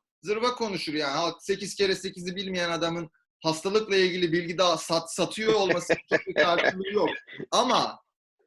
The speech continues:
ş-, önemli olan şudur işte, yöneticileri seçiyorsun. Yöneticileri seçerken aynı zamanda bazılarını seçmiyorsun da. Onlar zaten kendi hiyerarşisinde liyakate dayalı seçiliyor işte. Sağlık kurumlarında bazı kurumsal ve özerk yapılarımız var.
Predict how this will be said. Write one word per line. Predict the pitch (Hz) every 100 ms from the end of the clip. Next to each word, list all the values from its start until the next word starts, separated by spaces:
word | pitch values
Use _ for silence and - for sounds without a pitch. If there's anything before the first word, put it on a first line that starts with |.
| _ -
ş-, | - 185
önemli | 202 226 233 254
olan | 240 247
şudur | 240 254 226
işte, | 202 175
yöneticileri | 185 202 196 208 247
seçiyorsun. | 262 220 214 269 247 - 165 - _
Yöneticileri | 143 180 180 175 196 214
seçerken | 214 190 185 226 226 233 208 202
aynı | - 165 185
zamanda | 175 185 190 175
bazılarını | 170 180 175 185 185
seçmiyorsun | 180 185 185 196 175 156 135
da. | 127
Onlar | 139 151 151
zaten | 151 156 160 147
kendi | 147 147 160
hiyerarşisinde | 160 151 143 143 - - 156
liyakate | 135 135 131 139 156
dayalı | 147 131 165
seçiliyor | 151 139 156 156
işte. | 143 -
Sağlık | - 131 139 143
kurumlarında | - 139 131 127 127 123
bazı | 127 127 131 -
kurumsal | 131 135 143 135
ve | 127
özerk | 123 135 135
yapılarımız | 127 139 139 160 190 165
var. | 120